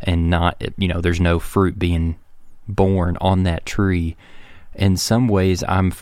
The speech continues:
I'm feeling allusion to the way that Jesus came to Israel for this, you could say,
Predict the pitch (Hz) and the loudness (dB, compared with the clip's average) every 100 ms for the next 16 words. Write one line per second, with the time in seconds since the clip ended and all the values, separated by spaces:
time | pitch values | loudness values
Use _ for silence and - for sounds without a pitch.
0 | - 92 87 82 - - - - _ - | -2 0 0 -4 -12 -18 -20 -20 _ -20
1 | - 113 107 104 92 90 95 92 95 92 | 0 2 4 2 2 0 0 2 2 2
2 | 95 92 90 - 92 87 85 87 90 90 | 0 0 -2 -2 -2 0 -2 0 2 2
3 | 90 90 85 - - - - - - 92 | 0 0 -4 -6 -20 -20 -14 -10 -2 0
4 | 90 95 85 - - 95 90 90 90 - | 2 0 -2 -6 -4 0 2 2 0 0
5 | 95 92 90 - 92 90 - 95 95 95 | 0 2 0 0 0 0 0 0 2 0
6 | - 95 87 85 - - - 92 85 - | -2 0 2 0 -4 -10 0 0 0 -2
7 | - - - - - - 95 85 - 90 | -6 -8 -12 -14 -14 -4 -2 -2 0 0